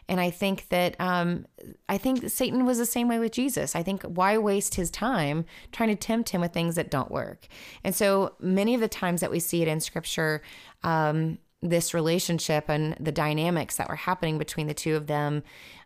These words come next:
it really seems that Satan was trying to do what he felt like would work on Jesus. And that was tempting him to be different from what he was supposed to be, um, but in ways that were good. And so,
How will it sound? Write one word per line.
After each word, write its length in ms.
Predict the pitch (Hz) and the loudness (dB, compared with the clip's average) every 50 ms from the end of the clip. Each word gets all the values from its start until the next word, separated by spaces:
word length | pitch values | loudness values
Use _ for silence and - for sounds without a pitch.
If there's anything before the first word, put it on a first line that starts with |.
| _ - | _ -4
it 120 | - 180 165 | -2 0 0
really 340 | 165 190 202 226 247 269 247 | 2 2 2 4 2 2 0
seems 380 | - - 196 185 180 170 - - | 0 0 0 2 2 0 -2 -2
that 480 | - 170 156 156 151 151 160 - 151 - _ _ - _ - - - _ _ - | -2 0 2 2 0 0 -2 -4 -10 -12 _ _ -20 _ -20 -20 -20 _ _ -10
Satan 360 | - - 185 175 - 190 185 | -4 -2 0 0 2 0 0
was 120 | 175 170 170 | 0 0 -2
trying 280 | - - 170 165 165 | -2 -2 -2 -2 -2
to 120 | 165 - 156 | -2 -4 -2
do 220 | 160 160 156 156 | 0 0 2 2
what 140 | 156 151 160 | 0 -2 -4
he 160 | - - 160 | -4 -6 -6
felt 200 | - - - - | -6 -4 -6 -4
like 200 | - 160 - - | -4 -6 -4 -4
would 80 | 151 143 | -6 -6
work 500 | 139 - - - - - - - - - - - - - - - | -4 -8 -8 -8 -10 -12 -14 -16 -18 -16 -18 -20 -20 -16 -4 0
on 140 | 180 165 160 | 2 2 4
Jesus. 360 | 156 160 156 147 151 147 - | 4 4 2 2 0 -2 0
And 200 | - 160 165 165 | 0 2 4 4
that 240 | 170 214 277 196 - | 4 4 2 0 0
was 460 | 190 160 151 139 135 139 156 165 - | 0 2 2 4 4 2 2 0 -2
tempting 560 | - - - - 180 190 175 - 170 160 160 156 | -4 -8 -4 0 0 0 2 2 0 0 0 -2
him 480 | - - 165 151 147 147 147 151 147 - - - - - - - | -2 -2 -2 0 0 0 0 -2 -4 -6 -12 -20 -20 -20 -12 -10
to 140 | - - 175 | -6 -4 -2
be 320 | 156 190 180 180 175 175 | 0 0 0 2 2 0
different 520 | 165 151 185 175 170 - 233 240 262 214 - | 0 2 0 0 0 2 0 0 0 0 -2
from 220 | - 202 190 190 | -2 0 0 2
what 160 | 175 175 - | 2 0 -2
he 140 | 170 - 185 | -2 -2 -2
was 120 | 165 170 | -2 0
supposed 400 | - 180 160 - 160 156 - - - | 0 -2 -2 0 -2 -2 -2 -2 -4
to 60 | 156 | -4
be, 520 | 143 - 214 233 208 170 147 147 151 156 - - - - - - - - - | -2 0 0 2 2 2 2 0 -2 -4 -8 -14 -20 -20 -20 -20 -18 -6 -2
um, 260 | 185 175 170 170 175 | 0 2 2 2 4
but 120 | 170 175 | 4 4
in 160 | 175 170 170 160 | 4 4 2 2
ways 380 | 170 170 180 180 180 180 - | 2 2 2 2 2 0 -2
that 140 | - - - | -4 -4 -4
were 140 | - 156 151 | -4 -4 -6
good. 540 | 147 131 - 151 143 131 107 110 - - - | -6 -4 -2 -2 0 0 -2 -4 -6 -8 -6
And 160 | - 165 160 | -4 -4 -2
so, 420 | - - 180 170 165 165 156 156 | -2 -2 0 2 2 2 0 -2